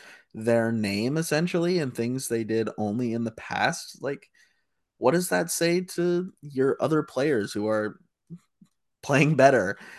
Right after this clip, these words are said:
and the players who can see that the other guys are playing better, that, um, you might not be giving them the best chance to go out there and win? It's like, it's the playoffs. It's, it's time to put out the, the guys who give you the best shot. Like,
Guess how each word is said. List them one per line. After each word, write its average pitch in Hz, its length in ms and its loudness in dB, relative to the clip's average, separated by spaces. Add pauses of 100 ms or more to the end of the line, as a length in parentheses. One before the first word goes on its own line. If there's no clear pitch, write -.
(200)
and 104 480 -4
the 113 80 -2
players 113 440 -2
who 135 120 -4
can 131 180 -4
see 196 260 0
that 139 160 2
the 120 140 2
other 107 180 4
guys 101 280 -2
are 107 80 -4
playing 104 320 -6
better, 101 420 -4 (400)
that, 104 320 -2
um, 95 400 -8 (680)
you 104 180 -4
might 107 200 0
not 107 180 -4
be 113 80 -4
giving 104 220 -4
them 104 180 -4
the 101 80 -4
best 104 260 -6
chance 101 320 -8
to 98 260 -6 (100)
go 98 100 -2
out 98 180 -2
there 101 160 0
and 92 160 -6
win? 92 320 -8 (160)
It's - 220 -10
like, 95 280 -8 (580)
it's - 100 -10
the 147 100 6
playoffs. 107 600 0
It's, - 340 -8
it's 110 260 -6
time 101 440 -4
to 104 300 -6 (760)
put 104 160 0
out 101 180 0
the, 101 180 -4 (220)
the 101 80 -6
guys 95 300 -4
who 104 60 -10
give 101 200 -6
you 101 80 -2
the 101 80 -8
best 98 160 0
shot. 110 380 0
Like, 95 280 -8